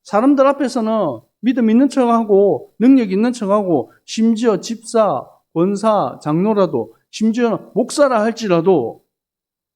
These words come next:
거짓으로 사람들 앞에 나타낼 수 있어요. 근데 누구를 못 속입니까? 하나님을 속이지 못한다라는 거예요. 그래서 우리가 언제든지 하나님 앞에 서는 신앙이 되어야 됩니다. 따라합시다.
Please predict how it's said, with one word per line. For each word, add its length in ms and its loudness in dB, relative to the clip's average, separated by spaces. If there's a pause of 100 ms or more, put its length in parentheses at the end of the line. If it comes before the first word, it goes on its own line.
(100)
거짓으로 640 -2
사람들 440 -2
앞에 420 -4
나타낼 420 -4
수 180 -8
있어요. 360 -10 (220)
근데 200 -2
누구를 360 -2
못 140 0
속입니까? 540 -4 (1120)
하나님을 800 -4 (240)
속이지 540 -12
못한다라는 640 -16
거예요. 300 -20 (540)
그래서 560 -2
우리가 280 0
언제든지 760 0 (200)
하나님 640 0
앞에 500 0
서는 300 -2
신앙이 500 -2
되어야 260 -4
됩니다. 400 -18
따라합시다. 640 -6